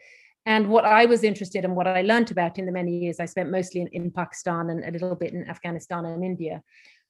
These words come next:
was that certainly, um, traditional banking systems don't work for poor people.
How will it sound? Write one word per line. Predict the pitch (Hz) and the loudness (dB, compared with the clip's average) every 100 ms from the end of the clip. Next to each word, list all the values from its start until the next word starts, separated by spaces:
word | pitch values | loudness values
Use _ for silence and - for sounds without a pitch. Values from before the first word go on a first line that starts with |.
| _ | _
was | 185 220 214 | 2 2 6
that | 226 202 - | 6 6 2
certainly, | - 254 254 247 226 214 185 180 185 | 0 4 4 2 2 4 2 0 -2
um, | 190 180 180 | -2 -2 -4
traditional | - 220 240 247 233 202 | -2 4 4 4 2 0
banking | 196 185 185 | 2 -2 -4
systems | 175 175 - 175 - | -8 -8 -6 -6 -4
don't | 180 175 | -4 -2
work | 196 196 - | -2 -4 -4
for | |
poor | 220 240 226 | -2 0 0
people. | 240 233 262 302 285 | -2 -4 -6 -6 -10